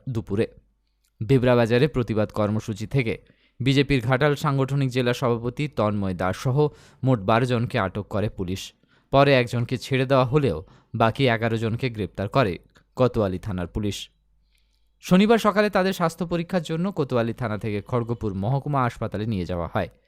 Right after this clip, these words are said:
সে সময় উপস্থিত ছিলেন বিজেপির জেলা নেতারা। জেলা সাধারণ সম্পাদক শুভজিৎ রায় পুলিশের ভূমিকা নিয়ে ক্ষোভ প্রকাশ করেন। হাসপাতালের সামনে হাজির হন বিজেপির রাজ্য সভাপতি শ্রমিক ভট্টাচার্য।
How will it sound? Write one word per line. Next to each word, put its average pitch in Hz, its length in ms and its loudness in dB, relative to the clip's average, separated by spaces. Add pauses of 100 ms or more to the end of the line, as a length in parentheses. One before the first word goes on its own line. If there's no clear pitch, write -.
(320)
সে 160 200 2
সময় 196 260 2
উপস্থিত 180 380 -4
ছিলেন 156 380 -4
বিজেপির 113 400 -6 (240)
জেলা 104 240 -4
নেতারা। 92 420 -4 (640)
জেলা 117 240 2
সাধারণ 113 420 -2
সম্পাদক 107 600 -2 (180)
শুভজিৎ 127 540 0
রায় 127 380 2
পুলিশের 117 360 -2
ভূমিকা 117 380 -2
নিয়ে 117 260 0 (220)
ক্ষোভ 147 220 2
প্রকাশ - 440 -2
করেন। 101 300 0 (600)
হাসপাতালের 208 520 2
সামনে 190 320 2
হাজির 151 360 2
হন 160 180 0
বিজেপির 117 420 -2
রাজ্য 104 260 0
সভাপতি 113 500 -4
শ্রমিক 120 400 -4
ভট্টাচার্য। 101 600 -4